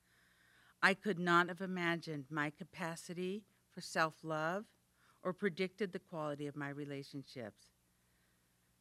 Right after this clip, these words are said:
This miracle is here for all of us, waiting to be cultivated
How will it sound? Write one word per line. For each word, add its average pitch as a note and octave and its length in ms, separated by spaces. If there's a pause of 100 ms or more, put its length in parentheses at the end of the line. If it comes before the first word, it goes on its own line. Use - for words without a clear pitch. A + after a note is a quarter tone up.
(120)
This G#3 200
miracle F3 680
is D#3+ 120
here E3 280
for - 180
all D3+ 240
of C3 180
us, A#2+ 220 (180)
waiting F3 380
to F#3 80
be F#3 120
cultivated C3 720